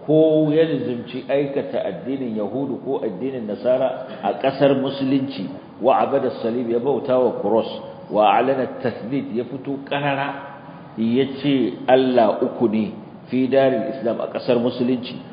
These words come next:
"Wa mata ala zalika." Ya mutu akan haka.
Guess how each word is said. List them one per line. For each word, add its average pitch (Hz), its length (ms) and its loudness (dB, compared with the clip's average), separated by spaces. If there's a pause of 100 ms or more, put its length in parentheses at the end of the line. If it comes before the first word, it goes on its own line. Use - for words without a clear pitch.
(160)
"Wa 107 140 2
mata 131 420 2
ala 110 240 0
zalika." 117 400 0
Ya 110 180 0
mutu 143 300 -2
akan 113 320 0
haka. 160 560 2